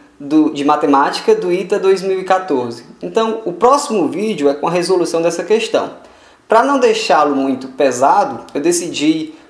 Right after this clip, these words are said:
colocar nesse vídeo aqui a resolução do sistema linear. Eu espero que vocês gostem. Vamos lá!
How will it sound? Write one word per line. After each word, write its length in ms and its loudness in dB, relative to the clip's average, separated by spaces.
colocar 480 4
nesse 360 2
vídeo 260 0
aqui 500 -2
a 100 0
resolução 680 0
do 80 -6
sistema 440 -4
linear. 560 0
Eu 80 0
espero 320 2
que 80 -6
vocês 280 2
gostem. 440 0
Vamos 300 -2
lá! 380 -2